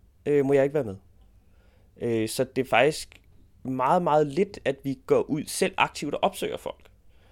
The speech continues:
Og på den måde er vi jo enormt heldige, altså. Ja, det er rigtig dejligt, altså. Øh, det, og det kommer, tror jeg selvfølgelig, af, at der er en rigtig hyggelig stemning her, og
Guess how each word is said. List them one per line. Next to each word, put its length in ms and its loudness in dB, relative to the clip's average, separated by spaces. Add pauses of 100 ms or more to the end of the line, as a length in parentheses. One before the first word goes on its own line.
(160)
Og 140 0
på 60 0
den 200 2
måde 220 2
er 40 2
vi 200 -6
jo 120 -4
enormt 360 0
heldige, 480 -6
altså. 240 -10 (1000)
Ja, 120 -4
det 160 -2
er 60 0
rigtig 240 -4
dejligt, 320 -6
altså. 240 -8 (440)
Øh, 540 -6 (140)
det, 80 -6
og 120 0
det 100 2
kommer, 260 4
tror 240 -4
jeg 100 2
selvfølgelig, 300 -2
af, 40 4
at 160 -2
der 60 0
er 120 4
en 100 0
rigtig 260 -4
hyggelig 240 -8
stemning 320 -4
her, 120 -6 (720)
og 240 0